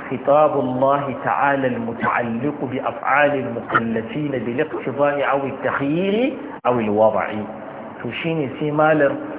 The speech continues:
ya fara ɗaukan mana gaɓoɓin tarifinmu, yana mana bayani. An faɗa mana me ake ce ma al-khitab, an faɗa mana me ake ce ma af'alul mukallafi, sannan shi kanshi mukallaf an faɗa mana wane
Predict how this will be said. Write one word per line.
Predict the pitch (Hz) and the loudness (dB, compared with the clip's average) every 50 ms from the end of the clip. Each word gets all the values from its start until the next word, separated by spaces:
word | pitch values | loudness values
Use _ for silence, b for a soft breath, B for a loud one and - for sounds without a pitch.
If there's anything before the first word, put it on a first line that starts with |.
| - - - - - - | -10 -12 -12 -12 -10 -6
ya | 135 139 143 | -4 -4 -2
fara | 139 160 160 151 147 135 131 - | 0 2 2 4 4 4 2 2
ɗaukan | - 139 139 139 - 151 139 139 | 2 0 0 0 -2 -2 -2 0
mana | 143 147 147 139 120 110 101 95 104 147 | 2 2 2 2 2 2 0 2 2 2
gaɓoɓin | 170 165 180 165 156 151 - 175 165 165 156 - | 2 2 4 2 2 2 2 0 -2 -2 -2 0
tarifinmu, | 175 165 156 156 147 156 165 165 151 - 139 113 113 110 117 131 147 143 - - - - - - - - - 110 | 2 4 4 4 4 4 0 -2 -2 -2 -2 -2 -2 -2 -2 -2 -2 -2 -6 -10 -12 -12 -14 -14 -12 -6 -2 2
yana | 123 135 139 135 123 117 | 4 4 6 6 6 4
mana | 113 120 123 120 113 | 4 4 4 4 4
bayani. | 98 107 107 107 117 120 120 120 117 113 110 | 4 4 4 6 6 6 6 4 4 2 0
An | 110 131 139 135 131 | 0 0 0 0 2
faɗa | - 156 - 143 135 120 | 0 0 2 4 2 4
mana | 123 131 131 123 113 | 4 4 2 2 2
me | 110 110 | 2 0
ake | - - - - 131 113 - - | 0 -2 -2 -4 -6 -6 -4 -4
ce | 143 | -2
ma | 127 113 - | 0 0 0
al-khitab, | - 113 104 87 - - 107 - - 160 165 156 135 - - - - - - - - - - - | 0 0 -2 -2 -4 -4 -4 2 4 6 6 6 6 4 2 -4 -6 -8 -8 -8 -8 -8 -6 -2
an | - 131 131 131 - | -2 -2 -2 -2 -4
faɗa | 165 - - 139 123 | -2 0 2 2 2
mana | 139 131 131 127 120 | 2 2 2 2 0
me | 117 117 113 | 0 0 0
ake | - 143 - - 127 113 | -2 -2 -4 -4 -6 -4
ce | - - | -4 -4
ma | 131 123 - - - | -4 -2 -2 -2 -4
af'alul | - - - 135 135 139 131 120 113 | -2 0 2 4 4 4 2 0 -2
mukallafi, | 113 113 - - 113 110 107 107 107 101 - - 170 151 139 123 113 - - - - - - - | -2 -4 0 0 0 0 0 0 -2 -4 -2 -4 -2 -2 -2 -4 -4 -8 -10 -14 -14 -14 -12 -6
sannan | - 123 113 120 135 139 143 - | -6 -4 -2 -2 -2 -2 -2 -2
shi | - - 165 160 - | -2 -2 -2 0 0
kanshi | - - 190 160 143 - - 135 | 2 2 2 2 2 0 -2 -2
mukallaf | 123 117 - - - 131 131 131 123 117 113 - - - - - | -2 2 4 4 4 4 2 2 2 0 0 0 -2 -6 -4 2
an | - 117 127 135 131 - - | 2 2 2 2 -4 -4 -4
faɗa | 170 - - 131 123 117 | -4 -2 0 0 2 2
mana | 120 127 127 123 117 | 2 0 2 2 4
wane | 117 113 110 110 110 117 127 | 4 4 2 2 0 -2 -2